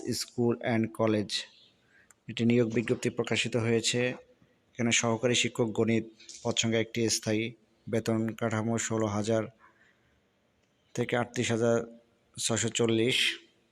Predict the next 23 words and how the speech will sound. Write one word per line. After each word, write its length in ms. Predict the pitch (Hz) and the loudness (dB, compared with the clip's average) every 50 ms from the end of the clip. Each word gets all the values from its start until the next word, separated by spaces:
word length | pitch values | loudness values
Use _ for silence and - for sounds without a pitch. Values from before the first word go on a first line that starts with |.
| _ _ _ _ _ _ - | _ _ _ _ _ _ -10
বিএড 360 | 117 107 117 120 120 113 120 - | -4 0 4 4 4 4 4 2
সহ, 240 | - - 110 101 95 92 95 - _ _ _ _ _ _ _ _ _ _ _ - | 0 2 0 0 -2 -4 -8 -16 _ _ _ _ _ _ _ _ _ _ _ -10
আর 80 | 110 110 | -10 -4
বিএড 280 | 110 120 120 117 113 117 | 0 2 4 4 4 2
ব্যতীত, 300 | 120 117 113 - 113 110 - - 117 123 | 0 0 0 -2 -4 -6 -8 -6 -4 -2
ব্যতীত 280 | 113 117 107 120 113 - 123 117 | 0 0 0 0 2 2 2 2
হচ্ছে 180 | 110 - - 117 | 2 2 0 0
বারো 220 | 107 113 110 113 107 | 2 2 2 2 2
হাজার 300 | 110 107 107 120 117 117 120 - - - - - _ _ _ _ _ _ _ _ - | 2 2 2 2 2 2 0 -4 -12 -20 -20 -20 _ _ _ _ _ _ _ _ -4
পাঁচশো 260 | 123 123 117 - - 120 | -2 0 0 0 -2 -2
থেকে 180 | - 123 123 123 | -2 -4 -4 -4
তিরিশ 240 | - 117 120 113 113 | -2 -2 -2 0 0
হাজার 180 | 117 113 120 113 | 0 0 0 0
দুশো 200 | 117 110 - 113 - | -2 -4 -6 -6 -4
তিরিশ। 300 | - 113 110 104 98 - - - - - - _ _ _ _ _ - - - - - _ _ _ _ _ _ _ _ _ _ _ _ _ | -4 -4 -2 -2 -2 -4 -4 -4 -6 -10 -16 _ _ _ _ _ -20 -20 -20 -20 -20 _ _ _ _ _ _ _ _ _ _ _ _ _
পরিচ্ছন্নতা 480 | - 135 131 127 - 131 131 123 131 123 | 0 2 2 2 2 2 0 2 0 2
কর্মী 320 | 120 131 120 113 110 104 95 107 117 - - | 2 2 2 2 0 -2 -4 -6 -8 -6 -2
একজন, 380 | 113 113 113 107 110 117 110 104 101 - - - - | 0 0 0 0 2 2 2 2 0 -2 -8 -6 -4
চুক্তিভিত্তিক, 680 | - 131 - - 131 120 120 117 - - 117 107 - - - _ - _ _ _ _ _ _ _ - | -4 -4 0 2 2 2 2 2 -2 -4 -4 -4 -4 -6 -14 _ -20 _ _ _ _ _ _ _ -10
অষ্টম 240 | 117 - - 123 120 | -10 -6 -4 -4 -2
শ্রেণী 220 | - 127 127 123 120 135 | 0 2 0 2 2 2
পাস, 200 | 123 123 120 117 - - - - - - _ _ - 120 113 | 2 2 0 0 -4 -6 -10 -12 -18 -20 _ _ -2 0 2
মহিলা, 320 | 110 110 113 107 101 98 | 4 4 2 2 0 -2